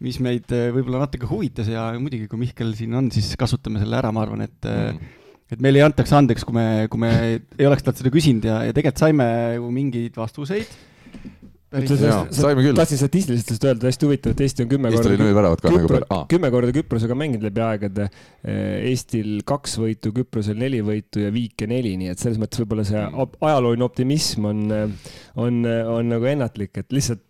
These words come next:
Speaker 3: nagu
Speaker 1: Mm.
Speaker 3: taustana, et, et me olemegi Küprosega olnud põhimõtteliselt võrdselt läbi aegade. fifa tabelis ka enne seda play-off mängu olimegi minu arust, ma ei tea, kas paar kohta siia-sinna. Et selles mõttes see,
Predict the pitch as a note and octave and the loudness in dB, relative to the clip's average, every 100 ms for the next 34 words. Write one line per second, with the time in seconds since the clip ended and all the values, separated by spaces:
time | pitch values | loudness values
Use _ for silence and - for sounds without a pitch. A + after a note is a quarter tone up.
0 | A#2+ G#2+ G#2+ G#2+ - _ D3 D3 A#2+ G#2 | -6 -2 -2 -4 -6 _ 0 0 -2 -4
1 | G#2 - G#2+ A#2+ C3 B2+ A#2 A2+ A#2 C#3 | -4 -6 -8 -2 0 0 0 -4 -2 -2
2 | B2+ B2+ E3+ C#3+ - A#2 G#2+ - - C3 | 0 0 0 -2 -4 -6 -6 -8 -4 -4
3 | - A#2 A2+ A#2 A2 G#2+ B2 C3 B2+ B2+ | -4 -4 -4 -4 -4 -4 -4 -2 -2 -2
4 | A#2+ G#2+ D#3 B2+ A2 A2 A2 G#2 G2+ G2+ | -4 -4 -2 -2 -2 -2 -2 -2 -2 -2
5 | B2+ A#2 G#2 A2+ A2 B2 G#2+ G2 G2+ F#2+ | 0 -2 0 -2 0 0 0 -2 -4 -4
6 | A#2 G2+ - _ - - G2 F#2+ - B2 | -6 -6 -8 _ -12 -6 -4 -6 -4 -4
7 | G#2+ G#2+ G#2+ A2+ G#2+ A#2 F2+ G2+ - B2+ | -2 -4 -2 -2 0 -2 -6 -12 -4 -4
8 | G2+ G#2 - - A2+ | -2 -6 -8 -8 -6